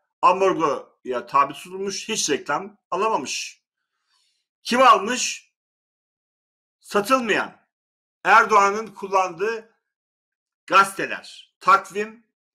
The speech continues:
Yeni Asır gibi gazeteler uçuşa geçmişler. Türk Gün, Takvim ve Yeni Asır. Takvim'de Ergün Diler var. Yalçın Ayaslı'ya kumpas kuran.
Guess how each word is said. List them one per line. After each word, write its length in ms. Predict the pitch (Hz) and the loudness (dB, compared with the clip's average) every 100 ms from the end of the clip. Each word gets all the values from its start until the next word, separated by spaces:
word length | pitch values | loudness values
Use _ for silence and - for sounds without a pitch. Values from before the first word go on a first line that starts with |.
| _ - | _ -6
Yeni 220 | 170 208 | -2 0
Asır 260 | 202 202 | 0 -2
gibi 520 | 156 113 107 160 190 _ _ _ _ _ _ _ _ _ _ _ | -8 -10 -12 -12 -12 _ _ _ _ _ _ _ _ _ _ _
gazeteler 640 | 190 214 208 156 196 202 - | 2 2 2 0 0 -2 -8
uçuşa 300 | 165 - 196 | -6 0 0
geçmişler. 800 | 139 - 107 - - - _ _ _ _ | 0 -8 -14 -18 -18 -20 _ _ _ _
Türk 340 | - 208 202 - | -8 -6 -6 -8
Gün, 420 | 156 220 - _ _ _ _ | -8 -8 -12 _ _ _ _
Takvim 480 | 175 185 - 175 196 | 2 2 0 -8 -2
ve 80 | 202 | 0
Yeni 240 | 170 175 | 0 2
Asır. 560 | 170 - - - - - _ _ _ | 0 -4 -16 -20 -20 -20 _ _ _
Takvim'de 600 | 175 185 170 165 214 220 | -2 -2 -4 -4 -2 0
Ergün 400 | 156 156 151 175 | 2 2 0 -2
Diler 240 | 156 165 170 | 2 4 4
var. 460 | 120 92 - - - | 0 -8 -12 -20 0
Yalçın 360 | 131 139 156 | 0 0 -4
Ayaslı'ya 600 | 143 127 131 - 131 120 | -8 -4 -4 -4 -8 -8
kumpas 420 | - 123 123 110 | -10 -12 -10 -10
kuran. 300 | - 95 - | -14 -20 -20